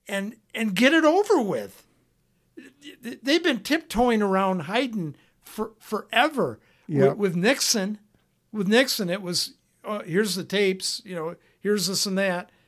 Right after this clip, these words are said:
Speaker 1: Uh, you, you gotta leave." And he leaves. It was quick. I don't know if anyone remembers that, but it's like, uh,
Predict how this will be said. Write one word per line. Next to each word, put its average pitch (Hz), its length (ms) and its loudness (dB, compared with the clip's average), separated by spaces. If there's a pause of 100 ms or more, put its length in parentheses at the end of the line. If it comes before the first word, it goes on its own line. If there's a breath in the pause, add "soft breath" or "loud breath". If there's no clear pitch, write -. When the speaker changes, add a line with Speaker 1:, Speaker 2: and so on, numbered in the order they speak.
(120)
Speaker 1:
Uh, 156 240 -10 (140)
you, 226 160 -12
you 208 200 -6
gotta 170 220 2
leave." 151 480 -4 (180)
And 170 140 -6
he 175 100 -2
leaves. 160 540 -4 (440)
It 208 80 0
was 208 200 4
quick. 254 500 -4 (220)
I 185 100 -4
don't 185 140 0
know 190 80 0
if 190 140 -4
anyone 208 260 0
remembers 208 500 -2
that, 131 320 -12 (420)
but 165 120 -6
it's 165 180 -6
like, 180 440 -4
uh, 147 400 -10